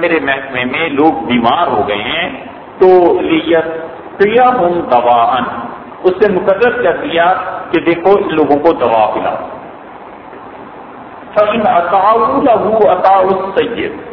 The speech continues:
اگر یہ اس کی اطاعت کریں گے تو آقا کا حکم مانیں گے۔ وَرَضِيَ عَنْهُمْ سَيِّدُهُمْ، اور ان کا آقا ان سے خوش بھی ہوگا۔ وَأَصَابَهُمْ خَيْرًا، اور یہ لوگ ٹھیک بھی ہو جائیں گے۔ وَنَجَوْا مِنَ الْمَرْضِ،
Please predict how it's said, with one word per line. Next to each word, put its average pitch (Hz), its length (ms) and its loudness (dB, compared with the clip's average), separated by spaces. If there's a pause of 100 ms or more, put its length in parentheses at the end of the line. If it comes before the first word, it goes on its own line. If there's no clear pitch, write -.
(640)
اگر 277 380 2
یہ 254 60 2
اس 240 240 -2
کی 254 80 -2
اطاعت 220 560 2
کریں 226 240 0
گے 247 300 2
تو 240 180 -2
آقا 165 300 2
کا 151 140 0
حکم 135 360 0
مانیں 110 340 -2
گے۔ 104 80 0
وَرَضِيَ 180 580 0
عَنْهُمْ 202 500 -2
سَيِّدُهُمْ، 156 600 0
اور 156 100 2
ان 156 80 -6
کا 143 140 2
آقا 131 300 2
ان 143 80 -2 (100)
سے 165 140 -4
خوش 139 120 -2 (100)
بھی 98 120 -4
ہوگا۔ 90 240 0
وَأَصَابَهُمْ 196 880 2
خَيْرًا، 190 340 0
اور 170 160 0
یہ 175 60 4
لوگ 175 320 0
ٹھیک 160 240 -4
بھی 101 120 0
ہو 95 60 2
جائیں 98 260 -2
گے۔ 117 80 0
وَنَجَوْا 180 500 0
مِنَ 226 200 0
الْمَرْضِ، 143 640 -2